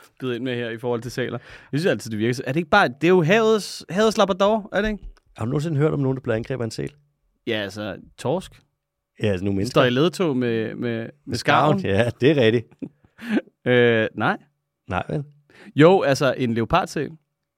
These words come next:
Speaker 2: Ja, men i Danmark?
Speaker 1: Mm-mm.
Speaker 2: Aldrig, vel?
Speaker 1: Nej.
Speaker 2: Det er ekstremt sjældent.
Speaker 1: Ja.
Speaker 2: Jeg ved ikke,
Speaker 1: Er det sådan
Speaker 2: hvorfor.
Speaker 1: lidt ulvesjældent?
Speaker 2: Nej, nej, nej, nej, nej. Det er ulve er endnu mere sjældent. Det er aldrig
Speaker 1: Nej.
Speaker 2: sket i Danmark.
Speaker 1: Nej, okay.
Speaker 2: Men det er ekstremt...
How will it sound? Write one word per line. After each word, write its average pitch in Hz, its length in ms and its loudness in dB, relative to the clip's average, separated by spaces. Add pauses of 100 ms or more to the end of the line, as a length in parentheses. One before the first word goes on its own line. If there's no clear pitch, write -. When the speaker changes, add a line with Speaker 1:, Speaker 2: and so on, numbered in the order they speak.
(320)
Speaker 2:
Ja, 92 240 0
men 107 160 0
i 87 60 -4
Danmark? 131 460 -4 (200)
Speaker 1:
Mm-mm. 143 400 0 (280)
Speaker 2:
Aldrig, 90 280 -4
vel? 147 220 -6
Speaker 1:
Nej. 120 180 0
Speaker 2:
Det 107 100 -2 (400)
er - 20 -18
ekstremt 139 800 -10
sjældent. 90 360 -8 (160)
Speaker 1:
Ja. 104 140 -4 (560)
Speaker 2:
Jeg 101 100 -2
ved 139 80 2
ikke, 170 100 0
Speaker 1:
Er - 20 2
det - 20 2
sådan - 0 -
Speaker 2:
hvorfor. 143 80 4
Speaker 1:
lidt 151 140 6
ulvesjældent? 180 720 2 (680)
Speaker 2:
Nej, 107 120 -2
nej, 95 200 -2
nej, 87 160 -4
nej, 90 100 -8 (140)
nej. 82 140 -16
Det 101 120 -2
er 107 40 -2
ulve 127 240 0
er 135 60 0
endnu 117 220 0
mere 110 140 -2
sjældent. 87 280 -6
Det 135 60 4
er 131 40 4
aldrig 92 160 -4
Speaker 1:
Nej. 120 200 -4
Speaker 2:
sket 170 80 -4
i 139 40 -6
Danmark. 87 360 -10
Speaker 1:
Nej, 101 200 -6
okay. 98 140 -12 (560)
Speaker 2:
Men 110 340 2
det 104 180 -2
er 92 80 -6 (120)
ekstremt... - 340 -6